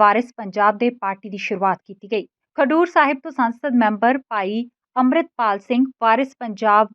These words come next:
ਪਾਰਟੀ ਦੇ ਮੁੱਖ ਸੇਵਾਦਾਰ ਹਨ ਅਤੇ ਭਾਈ ਅੰਮ੍ਰਿਤਪਾਲ ਸਿੰਘ ਦੇ ਦਿਸ਼ਾ ਨਿਰਦੇਸ਼ਾਂ ਅਨੁਸਾਰ ਪਾਰਟੀ ਦੀ ਸੀਨੀਅਰ ਲੀਡਰਸ਼ਿਪ ਨੇ ਪਿੰਡ ਜੱਲੂਪੁਰ ਖੇੜੇ ਵਿਖੇ ਪ੍ਰੈਸ ਕਾਨਫਰੰਸ ਦੌਰਾਨ ਪਾਰਟੀ ਦਾ ਵਿਸਥਾਰ ਕੀਤਾ ਹੈ। ਇਸ ਮੌਕੇ ਸੀਨੀਅਰ ਲੀਡਰਸ਼ਿਪ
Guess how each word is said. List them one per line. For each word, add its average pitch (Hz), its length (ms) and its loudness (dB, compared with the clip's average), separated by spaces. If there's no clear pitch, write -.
ਪਾਰਟੀ 208 360 -6
ਦੇ 226 120 0
ਮੁੱਖ 208 280 -6
ਸੇਵਾਦਾਰ 247 520 2
ਹਨ 254 280 2
ਅਤੇ 339 200 -2
ਭਾਈ 247 320 -2
ਅੰਮ੍ਰਿਤਪਾਲ 226 580 0
ਸਿੰਘ 247 300 -2
ਦੇ 240 120 2
ਦਿਸ਼ਾ 220 320 0
ਨਿਰਦੇਸ਼ਾਂ 202 500 -2
ਅਨੁਸਾਰ 233 360 0
ਪਾਰਟੀ 214 380 -6
ਦੀ 220 120 -12
ਸੀਨੀਅਰ 285 360 -2
ਲੀਡਰਸ਼ਿਪ 233 580 -2
ਨੇ 233 200 -4
ਪਿੰਡ 320 180 0
ਜੱਲੂਪੁਰ 269 520 2
ਖੇੜੇ 240 300 0
ਵਿਖੇ 233 260 -2
ਪ੍ਰੈਸ 247 360 -4
ਕਾਨਫਰੰਸ 262 480 -2
ਦੌਰਾਨ 233 400 2
ਪਾਰਟੀ 269 420 0
ਦਾ 220 200 2
ਵਿਸਥਾਰ 247 460 0
ਕੀਤਾ 202 340 -12
ਹੈ। 247 80 -6
ਇਸ 277 180 -4
ਮੌਕੇ 330 280 -2
ਸੀਨੀਅਰ 302 340 4
ਲੀਡਰਸ਼ਿਪ 262 520 2